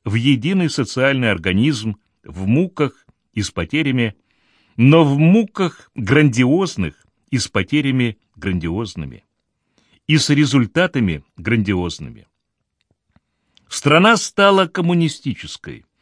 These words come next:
выстояла в годы великого строительства и великого террора, победила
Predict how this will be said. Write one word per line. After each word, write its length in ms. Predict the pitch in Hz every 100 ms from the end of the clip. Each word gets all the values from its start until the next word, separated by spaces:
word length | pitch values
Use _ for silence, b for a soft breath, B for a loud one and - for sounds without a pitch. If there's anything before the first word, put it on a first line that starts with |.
| b b b -
выстояла 920 | 101 214 240 - 190 185 175 170 147
в 100 | 110
годы 380 | 110 175 147
великого 720 | 135 131 151 180 143 131 120 - _ -
строительства 1080 | - - 95 123 170 143 - - 120 117 104 _ _ _
и 140 | - 135
великого 480 | 151 208 - 127 98
террора, 600 | - 90 143 156 127 110 _ _ _ _ _ -
победила 680 | 95 123 143 196 170 147